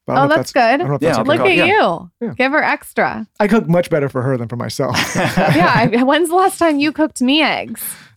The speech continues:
Speaker 1: Yeah, well,
Speaker 3: That's
Speaker 1: yeah.
Speaker 3: a really common parent thing. It's like, "Yeah, I can do this for my kids, but what about me?" But yeah, that's great. I mean, eggs are great. Yolks have choline in it, which is a precursor for acetylcholine, me-, healthy omega fats, B vitamins. I mean, really good stuff.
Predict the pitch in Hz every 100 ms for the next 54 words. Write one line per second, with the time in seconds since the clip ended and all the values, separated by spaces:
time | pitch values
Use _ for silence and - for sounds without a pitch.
0 | - - - 123 117 107 _ 151 185 185
1 | 190 180 165 156 143 120 123 120 101 87
2 | 76 82 101 98 123 110 101 101 123 -
3 | _ _ - 120 113 - 104 90 - 113
4 | 98 - 90 78 - _ _ - 98 98
5 | 80 85 76 - 135 156 123 131 139 -
6 | 113 117 95 87 110 117 131 107 101 107
7 | - 104 117 123 - - 110 110 104 -
8 | 117 113 117 117 113 117 92 101 - 95
9 | 101 110 101 107 101 101 - 98 131 120
10 | 113 120 113 110 110 104 - 101 113 113
11 | 110 107 104 101 - 95 101 - - 101
12 | 98 101 104 95 - - _ 110 - 120
13 | 123 95 87 - 92 78 -